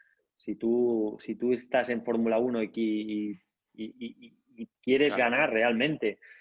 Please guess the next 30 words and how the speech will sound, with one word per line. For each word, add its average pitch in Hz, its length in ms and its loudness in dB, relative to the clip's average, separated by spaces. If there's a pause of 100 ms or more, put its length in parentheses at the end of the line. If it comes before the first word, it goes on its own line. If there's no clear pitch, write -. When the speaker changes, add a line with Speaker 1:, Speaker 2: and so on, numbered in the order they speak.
(120)
Speaker 1:
si, 107 600 -2
si - 380 -10
tienes 120 300 -2
la 117 140 0
calidad 117 420 0
para 113 180 0
ganar, 113 400 -4 (580)
vas 120 480 -4
a 135 120 -4
tener 135 400 -2
que 143 260 2
hacer 123 340 -4
una 123 200 -4
lucha 139 760 -6
psicológica 127 800 -4
con 107 600 -8
compañeros 110 640 -4
muy 120 200 -2
duros, 127 380 0
¿no? 160 160 -14 (460)
Eh, 104 500 -6 (260)
yo 127 160 0
siempre 147 300 2
digo 160 260 4
que 135 120 0
los 117 220 -2
mejores 143 420 -4
pilotos 156 680 -4
al 120 160 -8
final 135 500 -4